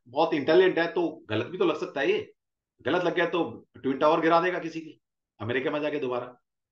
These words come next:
और यही अगर सही जगह लग गया, तो मिसाइल बन जाएगी इससे। तो दोनों के लिए दिमाग चाहिए ना, और वो राहु वाला दिमाग चाहिए। और मरकरी and राहु जब मिल जाते हैं, इससे deadly combination नहीं है, ये बहुत भयानक वाला combination है।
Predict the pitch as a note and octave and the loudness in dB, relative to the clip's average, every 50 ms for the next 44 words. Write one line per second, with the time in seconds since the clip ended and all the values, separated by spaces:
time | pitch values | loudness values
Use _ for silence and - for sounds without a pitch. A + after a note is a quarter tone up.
0 | _ _ - C3 A#2 A2 A#2+ C#3+ E3+ F3+ F#3 F3 F3+ E3+ B2 - - D3+ E3+ F3 | _ _ -10 -6 -4 0 2 6 8 8 8 8 6 0 -2 0 2 2 4 4
1 | E3+ E3+ E3 D3+ D3+ D3+ D3+ - - A#2 G2+ F#2 E2+ - - _ _ - F2+ F#2+ | 4 4 4 2 2 0 -2 -2 -2 -2 -2 -2 -6 -10 -16 _ _ -16 -12 -8
2 | F#2 G#2 G#2+ B2+ C#3+ E3 E3+ F#3+ G#3 A3 B3 G3+ - - - - _ _ _ _ | -4 -2 0 0 0 0 0 0 0 -2 -4 -6 -12 -16 -18 -20 _ _ _ _
3 | _ _ _ _ _ _ _ _ _ - A#2+ G#2 C#3 C#3 D#3+ G3 A#3+ - C4 C4+ | _ _ _ _ _ _ _ _ _ -12 -6 -2 0 2 4 4 4 4 4 4
4 | C4 C4+ C#4+ C#4 - G#3 G3 F#3+ G#3 A3+ A3 A3+ A3 G#3+ A3+ C4+ B3+ G#3 - - | 6 4 4 2 2 4 6 6 6 4 4 2 0 0 0 0 0 0 -2 -4
5 | - - _ _ _ - D#3 E3+ F#3 A3 A#3 A3+ A3+ - - _ _ - - B2 | -12 -20 _ _ _ -6 -4 0 0 2 2 0 -2 -4 -10 _ _ -10 -4 0
6 | B2+ - F#3 G#3 G#3+ F3+ D#3+ A#2+ A#2 A2 A#2+ C3+ C#3+ - D#3+ D3+ D3+ D3+ - - | 4 6 6 8 6 6 4 2 2 2 2 2 2 0 -4 -6 -8 -8 -10 -16
7 | _ _ _ _ _ _ _ _ _ _ _ - - A#2 A#2+ B2 C#3 - - A3+ | _ _ _ _ _ _ _ _ _ _ _ -12 -10 -6 -2 -2 0 0 2 0
8 | A3+ A#3+ A#3 G#3+ F#3+ G3 G3 E3+ E3 F3+ D#3+ - - - - C#3+ D3 D3 E3+ F#3 | 0 0 0 -2 0 2 2 4 4 2 0 -2 -4 -8 -6 -4 -2 2 4 4
9 | F#3 F3+ D#3+ - - C#3+ B2 G#2 F#2 D#2+ - _ - B2 - - - G3+ F#3+ - | 6 4 4 2 0 -4 -6 -6 -8 -10 -14 _ -12 -12 -8 -2 2 2 2 2
10 | - - - B2+ B2 - D3+ D#3+ F#3+ A3 G#3+ - F#3+ F3 E3+ E3 F3 E3+ E3+ E3 | 0 0 2 2 2 4 2 2 2 0 -2 0 0 0 2 2 0 0 0 -2
11 | - D#3+ C#3+ D3 E3 E3 C3 F#2+ - _ _ _ _ _ _ _ _ _ _ _ | -4 -6 -6 -4 -6 -6 -8 -10 -12 _ _ _ _ _ _ _ _ _ _ _
12 | - C3 B2+ A2 F#2+ - - D3+ F3+ F3+ - G3 E3 A#2+ A2 A2 A2 A#2 B2+ C3 | -10 -10 -10 -8 -8 -2 4 4 4 6 4 2 -2 -2 -2 -2 0 2 2 2
13 | C#3 E3+ F3+ - D#3+ D#3+ E3+ E3 D#3+ - C#3 C#3+ C#3+ D3 C#3 C3+ B2 C3+ A#2+ A2+ | 0 0 0 0 2 2 2 2 2 0 -2 -4 -4 -8 -8 -8 -8 -8 -8 -6
14 | C3 C#3 G#2 - | -8 -8 -10 -14